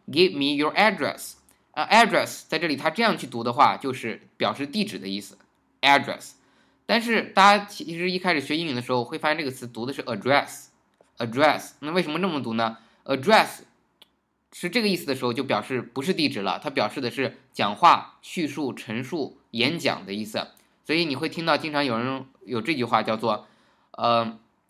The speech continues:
美国总统刚刚跟全国人民去讲话，就用的是 address 这个词。比如说 address the issue，address this issue，讲了这个事件啊。我们经常去讲一个问题，我们说 problem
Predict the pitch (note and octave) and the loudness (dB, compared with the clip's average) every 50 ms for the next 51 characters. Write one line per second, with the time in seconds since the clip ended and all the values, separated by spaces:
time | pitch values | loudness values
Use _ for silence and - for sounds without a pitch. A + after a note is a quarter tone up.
0 | _ _ _ - B2+ B2 A#2+ A#2+ D3+ D#3 C#3+ E3 E3+ D3+ B2 G#2+ G#2 G2+ - D3 | _ _ _ -4 0 0 2 2 0 0 0 -2 -2 -2 -2 -2 -2 0 2 2
1 | D3+ D3+ C#3+ D3 D3 C#3+ C#3 D3 D3 C#3 - - A#2 B2 C3 C3 C3 B2+ B2+ B2+ | 2 4 2 2 2 0 -4 -6 -6 -6 -8 -8 -6 -4 -2 -2 -2 -2 -4 -6
2 | B2+ - B2+ B2 G#2+ F2+ - - C3+ B2+ G#2 - - - B2+ B2+ A#2+ A2 G2+ - | -8 -10 -8 -8 -8 -8 -2 0 2 2 2 -2 -6 -6 -4 -4 -4 -4 -6 -8
3 | - - A2 G2+ G2 C#3 C3+ B2+ A#2 - - G#2 F#2 F#2 - - - - - - | -8 -8 -8 -6 -2 0 0 0 0 -4 -8 -10 -10 -12 -14 -16 -18 -18 -20 -14
4 | _ A2 A2 A#2 A#2+ B2+ C3 B2+ B2+ - A#2 A2+ G#2 G#2+ B2 B2+ B2+ C3+ C#3+ C#3 | _ -4 -4 -4 0 0 0 0 0 -2 -4 -4 -4 0 2 4 4 4 2 0
5 | - - _ _ _ _ - B2 A2+ - C3+ C#3 C#3 C3+ - - G#2 F#2+ - - | -4 -12 _ _ _ _ -12 -8 -2 2 4 4 4 2 -2 -6 -8 -8 -10 -12
6 | - _ _ _ _ _ A#2+ A#2+ G#2+ A#2 B2+ B2+ C3 C#3+ D3 C#3 - - - A#2 | -18 _ _ _ _ _ -6 -6 -2 0 2 4 4 4 2 -2 -6 -14 -16 -6
7 | A#2 B2 B2+ A#2+ - - B2 C3 C3 B2+ - - G#2 F#2 - _ _ _ _ _ | -2 -2 -2 -2 -4 -4 -2 -2 -2 -2 -6 -10 -12 -12 -12 _ _ _ _ _
8 | _ - B2 G#2+ G2+ G2+ G#2+ A2+ B2 D3 B2 A#2 A2 - - C#3+ A#2 A2+ A2 G2+ | _ 0 0 0 2 0 0 -2 -2 -2 -4 -4 -6 -4 -4 -4 -4 -4 -6 -8
9 | F2+ - _ _ _ - G#2 F#2 - _ _ _ _ _ - - A2+ B2+ C3+ C#3+ | -10 -12 _ _ _ -10 -10 -8 -12 _ _ _ _ _ -6 -4 -4 -4 -4 -4
10 | D#3 D3+ C#3+ C#3+ C#3+ C#3+ D#3 C3 B2+ - A#2+ G#2 G2 G2 A2+ B2 C3 B2+ B2 A#2 | -2 -2 0 -2 -2 -2 -6 -8 -4 -2 -2 -2 -2 -2 -2 0 2 2 2 2
11 | A2+ A2+ - D3 D3 B2 B2 B2 A2 G2+ G#2 G2+ C3 B2 B2+ - - A#2+ A#2 B2 | 0 -4 -6 -6 -6 -4 -4 -6 -6 -8 -6 -6 -6 -6 -6 0 4 6 8 8
12 | B2 A2 A2 F#2+ | 6 6 0 -4